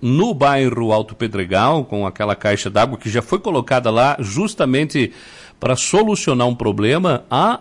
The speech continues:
bom tempo, rapaz, que a gente não via tanto problema, dá tanto problema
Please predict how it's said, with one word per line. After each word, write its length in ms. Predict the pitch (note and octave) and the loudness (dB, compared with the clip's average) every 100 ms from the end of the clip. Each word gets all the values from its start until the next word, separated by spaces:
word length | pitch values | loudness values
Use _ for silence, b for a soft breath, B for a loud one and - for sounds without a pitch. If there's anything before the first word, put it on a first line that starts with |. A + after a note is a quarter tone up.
| - | -6
bom 540 | C3 A2 A#2 G3 B3+ | -8 -2 2 4 4
tempo, 680 | G3 - D3 E3 G#3 G#3+ F3 | 0 0 2 4 2 0 -2
rapaz, 500 | B2+ G#2+ - A2+ C3 | 0 0 0 0 0
que 60 | - | -2
a 20 | |
gente 180 | A#2 C3 | -4 -2
não 140 | C#3+ | -2
via 160 | A2 D3 | 0 -2
tanto 560 | D3 - D#3+ A#3+ C4+ G#3 | -4 -4 0 0 -2 -8
problema, 500 | - B2+ A2 C3 D3 | -4 -4 -2 -2 0
dá 140 | B2 | -2
tanto 240 | - G3+ | 0 -4
problema 680 | G3 D3 A#2 B2 E3 D3 G2 | -2 -4 0 2 2 0 -2